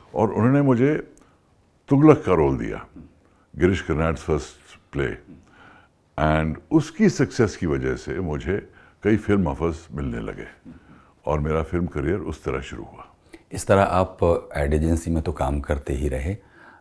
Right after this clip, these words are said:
Speaker 2: और, अ, साथ-साथ आप, अम, थिएटर भी करते रहे।
Speaker 1: जी।
Speaker 2: उस वक्त जब एलेक पदमसी, अ, तुगलक कर रहे थे तो और कौन से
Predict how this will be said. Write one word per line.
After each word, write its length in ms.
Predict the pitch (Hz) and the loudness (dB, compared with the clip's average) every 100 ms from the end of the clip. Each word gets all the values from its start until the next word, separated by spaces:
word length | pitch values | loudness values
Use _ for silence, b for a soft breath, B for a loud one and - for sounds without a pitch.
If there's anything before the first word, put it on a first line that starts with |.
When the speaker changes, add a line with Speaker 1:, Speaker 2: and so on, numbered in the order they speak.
| - | -4
Speaker 2:
और, 300 | 71 71 69 | -2 0 -2
अ, 640 | 71 67 62 67 67 - - | -2 -2 -6 -8 -12 -14 -16
साथ-साथ 560 | - 73 69 76 71 82 | -4 -4 0 -2 0 -2
आप, 240 | 98 - B B B _ - | -2 -6 B B B _ -8
अम, 360 | 69 64 62 69 - | -6 -6 -8 -10 -4
थिएटर 180 | - 67 | -4 -4
भी 140 | 69 | -10
करते 320 | 67 - - | -10 -10 -8
रहे। 180 | 62 71 - - | -12 -12 -16 -8
Speaker 1:
जी। 180 | 78 - - - | -4 -4 -4 -6
Speaker 2:
उस 200 | 147 127 | -2 0
वक्त 340 | 113 104 - 92 | 0 -2 -6 -2
जब 600 | 85 78 73 78 73 73 | 0 0 -2 -2 -2 -2
एलेक 260 | 80 92 - | -4 -4 -2
पदमसी, 520 | 78 76 73 76 73 - - | -2 -2 -2 -2 -2 -6 -10
अ, 400 | 71 67 - - _ - | -8 -8 -10 -14 _ -4
तुगलक 340 | 87 95 92 - | 2 2 2 -4
कर 120 | 69 | -6
रहे 160 | 69 | -4
थे 160 | 67 - | -6 -8
तो 160 | - 90 | -6 -4
और 280 | - 107 | 2 2
कौन 320 | 107 101 98 95 | 0 -2 -2 -2
से 500 | - 90 87 85 | -2 0 0 -2